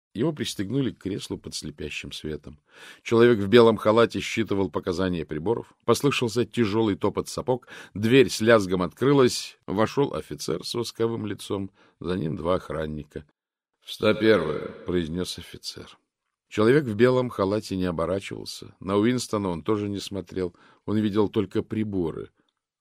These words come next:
Уинстон катился по огромному коридору в километр шириной, залитому чудесным золотым светом. Он громогласно хохотал и во весь голос выкрикивал признание. Он признавался во всем, даже в том, о чем сумел умолчать под пыткой.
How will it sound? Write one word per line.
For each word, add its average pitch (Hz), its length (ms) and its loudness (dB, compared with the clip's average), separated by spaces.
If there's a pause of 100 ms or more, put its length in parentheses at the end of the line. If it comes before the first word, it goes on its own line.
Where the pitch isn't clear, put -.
(240)
Уинстон 160 380 2
катился 113 480 0
по 101 140 -2
огромному 107 500 0
коридору 95 540 0
в - 60 -20
километр 90 500 -2
шириной, 85 540 -4
залитому 87 520 -2
чудесным 82 540 -8
золотым 80 400 -8
светом. - 560 -16 (300)
Он 123 180 6
громогласно 123 640 6
хохотал 120 640 -2
и 101 40 -4
во 98 120 2
весь 101 220 0
голос 107 340 0
выкрикивал 98 680 -4
признание. 98 840 -8 (400)
Он 180 260 8
признавался 139 680 2
во 127 120 4
всем, 117 380 0
даже 101 340 2 (100)
в - 120 -20
том, 151 360 2
о 95 120 -2
чем 131 340 0
сумел 107 540 -2
умолчать 98 640 -2
под 85 300 -6
пыткой. - 580 -12